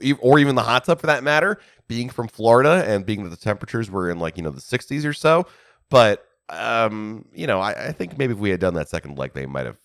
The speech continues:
finally, uh, gone into it. But we didn't take advantage of the pool at all. I stayed outside. I was, I really enjoyed being outdoors. There was some great seating, and if it was sunny out, I'd sit outside in the sun. Otherwise, I'd, you know, maybe sit on one of the chairs in the covered areas, but I enjoyed the fresh air.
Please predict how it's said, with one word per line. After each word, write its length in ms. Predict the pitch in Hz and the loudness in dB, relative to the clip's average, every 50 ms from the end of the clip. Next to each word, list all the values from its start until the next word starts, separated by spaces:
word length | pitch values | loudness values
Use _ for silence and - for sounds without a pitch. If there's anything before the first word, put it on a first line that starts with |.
| _ _ | _ _
finally, 440 | - 87 80 69 69 67 67 64 - - - 52 - | -4 -4 -4 -4 -6 -10 -10 -12 -14 -14 -16 -16 -14
uh, 160 | - 55 62 57 57 _ _ | -12 -12 -12 -12 -14 _ _
gone 300 | - 87 85 82 80 78 | -2 0 0 0 0 -2
into 280 | 76 78 78 - 82 76 | -6 -8 -8 -6 -6 -6
it. 180 | 71 - _ | -6 -6 _
But 220 | - 85 76 - _ _ _ _ _ _ _ | -4 -4 -4 -4 _ _ _ _ _ _ _
we 120 | - 113 120 | -4 -2 -2
didn't 320 | 143 147 143 135 - - | 0 -2 -4 -6 -8 -4
take 160 | - 139 117 | -4 -2 -2
advantage 260 | 117 104 110 107 104 | 0 0 0 -2 -2
of 60 | - - | -6 -10
the 60 | - | -10
pool 200 | - 107 101 92 | -8 -4 -4 -2
at 80 | 85 | 0
all. 200 | 92 101 107 110 | 2 2 2 4
I 140 | - 147 202 | 4 4 2
stayed 200 | 247 - 226 185 | 2 0 -2 0
outside. 320 | 139 113 110 - 123 120 135 | 0 0 0 0 0 0 0
I 60 | 180 | 0
was, 120 | 349 - - | -2 -4 -4
I 80 | - 156 | -4 -4
really 300 | 320 320 349 339 320 220 | -4 -4 -6 -8 -8 -8
enjoyed 480 | 143 110 92 95 95 101 110 135 156 - _ _ _ _ _ _ _ - | -10 -8 -6 -2 0 0 0 0 -2 -6 _ _ _ _ _ _ _ -8
being 280 | - 123 127 123 117 - | -6 -4 -4 -4 -4 -2
outdoors. 580 | 87 110 120 117 - - 95 90 101 131 143 | -2 0 0 0 -2 -2 -2 0 -2 -2 -4
There 60 | 131 | -6
was 80 | 107 - | -8 -10
some 100 | - 85 | -10 -10
great 280 | 82 - 92 95 - - | -8 -6 -6 -8 -8 -10
seating, 480 | - - - 104 104 110 131 135 127 | -14 -14 -10 -8 -6 -6 -4 -4 -4
and 140 | 107 92 82 _ _ _ _ - | -6 -6 -8 _ _ _ _ -14
if 100 | - 123 | -10 -8
it 80 | - 110 | -8 -6
was 120 | 113 107 | -8 -4
sunny 300 | - - 117 120 135 139 | 0 2 2 2 2 0
out, 140 | 151 185 196 - | -2 -2 -2 -2
I'd 140 | 98 92 - | -4 -6 -6
sit 160 | - 104 95 | -6 -6 -4
outside 400 | 90 87 - - 95 90 87 85 | -6 -6 -4 -4 -4 -4 -2 -4
in 120 | 82 73 | -6 -6
the 60 | 71 | -10
sun. 300 | 65 - - 147 151 156 | -10 -4 0 0 0 0
Otherwise, 380 | 156 117 104 107 107 104 98 92 | 0 -2 -2 0 0 0 0 0
I'd, 220 | 90 80 76 71 - _ _ _ _ _ _ | -2 -6 -6 -8 -14 _ _ _ _ _ _
you 100 | - 95 | -8 -6
know, 120 | 87 73 69 | -6 -6 -6
maybe 260 | 73 87 87 76 80 | -6 -6 -6 -6 -6
sit 220 | - - 101 90 | -6 -4 -4 -2
on 100 | 85 82 | -2 -4
one 100 | 80 80 | -4 -4
of 60 | 76 | -6
the 60 | 69 67 | -6 -10
chairs 500 | - - - 101 98 98 110 120 113 98 | -10 -6 -4 -2 -2 -2 -2 -2 -4 -6
in 100 | 78 69 | -8 -10
the 60 | 69 | -8
covered 300 | - - 117 117 120 120 | -4 -2 -2 -2 -2 -4
areas, 380 | 120 120 117 120 123 120 123 | -4 -4 -2 -2 -2 -2 -4
but 120 | - - 92 | -4 -6 -6
I 100 | 104 123 | -4 -4
enjoyed 280 | 151 143 127 123 110 | -4 -4 -4 -4 -4
the 60 | - - | -4 -6
fresh 300 | - - 90 87 - - | -4 -4 -4 -4 -2 -2
air. 280 | 90 90 90 85 82 | -2 0 0 -2 -4